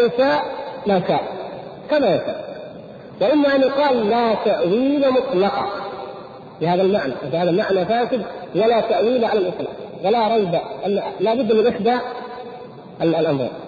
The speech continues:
إحدى القاعدتين لا بد. أما أن يقال يؤول البعض ويترك البعض بناء على كلام الإمام المعصوم، بناء على الكشف، بناء على العقل، بناء على ما لا بد منه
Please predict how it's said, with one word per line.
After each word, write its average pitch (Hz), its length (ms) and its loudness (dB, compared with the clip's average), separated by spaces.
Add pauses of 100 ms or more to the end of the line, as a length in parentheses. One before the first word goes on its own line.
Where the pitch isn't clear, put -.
إحدى 165 200 0
القاعدتين 139 600 0
لا 160 160 2
بد. 147 160 2 (840)
أما 269 300 4
أن 254 60 4
يقال 254 360 4
يؤول 254 380 4
البعض 240 400 2
ويترك 240 340 2
البعض 233 300 2
بناء 240 380 4
على 233 200 2
كلام 240 280 4
الإمام 233 300 4
المعصوم، 170 460 2 (720)
بناء 226 480 4
على 226 160 2
الكشف، 214 320 2 (840)
بناء 226 360 4
على 233 140 2
العقل، 214 440 0 (280)
بناء 214 220 2
على 226 200 4
ما 233 160 4
لا 233 100 4
بد 202 280 2
منه 220 260 6